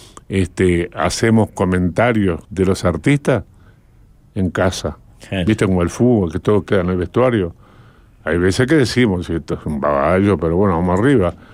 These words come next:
Speaker 1: El pibe no se puede tocar nunca, puede ser baballo, de
Speaker 2: <laughs>
Speaker 1: repente puede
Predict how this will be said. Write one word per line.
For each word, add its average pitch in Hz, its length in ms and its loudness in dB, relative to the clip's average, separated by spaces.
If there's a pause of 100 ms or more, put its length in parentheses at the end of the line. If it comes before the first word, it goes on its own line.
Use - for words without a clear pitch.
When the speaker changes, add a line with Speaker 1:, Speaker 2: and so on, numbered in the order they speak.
(340)
Speaker 1:
El 90 260 0
pibe 95 540 0 (300)
no 92 140 0
se 107 160 0
puede 104 260 2
tocar 101 400 -2
nunca, 135 300 2
puede 104 180 2
ser 104 140 0
baballo, 113 600 2 (400)
de 101 180 0
Speaker 2:
<laughs> - 0 -
Speaker 1:
repente 101 440 2
puede 101 400 2